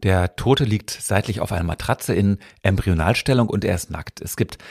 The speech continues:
keine äußeren Verletzungen und unter seinem Kopf befindet sich ein Frotti-Handtuch. Aber was noch viel mehr ins Auge springt, in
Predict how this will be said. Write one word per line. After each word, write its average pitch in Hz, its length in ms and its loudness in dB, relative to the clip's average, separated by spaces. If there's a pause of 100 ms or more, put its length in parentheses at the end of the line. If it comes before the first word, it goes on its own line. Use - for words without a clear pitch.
(220)
keine 139 380 2
äußeren 107 380 4
Verletzungen 151 580 0
und 107 320 0 (440)
unter 107 220 2
seinem 92 220 4
Kopf - 240 -4
befindet 101 400 0
sich - 200 -6
ein 85 200 -2
Frotti-Handtuch. 143 720 0 (420)
Aber 98 320 2
was 98 140 2
noch 104 100 2
viel 101 140 2
mehr 117 160 6
ins - 180 -2
Auge 123 160 4
springt, 110 320 2
in 92 200 2